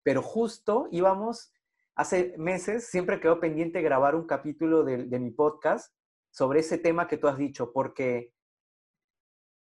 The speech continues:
si bien es cierto, ambos aplaudimos que la gente tome iniciativas propias, independientes,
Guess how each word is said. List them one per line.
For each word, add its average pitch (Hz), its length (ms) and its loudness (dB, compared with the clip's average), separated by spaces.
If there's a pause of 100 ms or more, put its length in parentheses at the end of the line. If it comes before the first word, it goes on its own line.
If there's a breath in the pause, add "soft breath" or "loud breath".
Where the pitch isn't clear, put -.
(360)
si - 360 -4
bien 214 220 2
es 220 120 -2
cierto, 214 500 2
ambos 190 720 2
aplaudimos 139 680 2
que 165 120 -2
la 123 120 2
gente 143 340 -4
tome 147 540 -2
iniciativas 131 720 0
propias, 139 500 0
independientes, 127 1000 -2